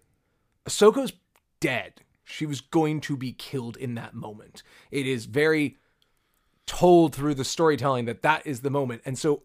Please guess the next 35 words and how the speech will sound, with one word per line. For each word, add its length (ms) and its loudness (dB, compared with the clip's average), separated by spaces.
only 340 4
through 240 -2
Ezra's 360 -2
intervention 600 -2
did 180 2
she 220 -4
actually 420 0
survive. 720 -8
And 120 -6
so 120 2
now 200 2
it's 100 0
this 120 -6
kind 160 -2
of 60 -4
question 240 -6
of 60 -6
like, 220 -6
okay, 180 -6
well, 200 -8
how 180 -2
does 160 -6
she 120 -8
get 200 -6
back 220 -4
to 100 -10
that 240 -10
planet? 480 -2
Like, 220 -8
how 200 -6
does 200 -8
this 200 -8
all 200 -4
work 340 -2
now? 420 -4